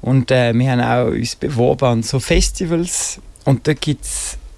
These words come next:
gibt's Fe-, es gibt Festival und Festival und die Festivals, die wirklich auf Zirkus fokussieren,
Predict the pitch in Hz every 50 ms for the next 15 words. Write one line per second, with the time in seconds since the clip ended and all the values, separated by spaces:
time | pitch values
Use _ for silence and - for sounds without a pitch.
0 | - - - - 160 - - - - - - - 160 131 - 180 175 165 - -
1 | 147 143 131 - 156 143 147 - - 156 139 127 117 - 143 135 120 - - -
2 | - 123 - 156 151 - - - 147 139 120 110 131 123 123 160 - - 139 -
3 | - - - - 170 - - - - - 165 156 - - - - 170 170 - -
4 | 170 - - 135 135 135 139 143 151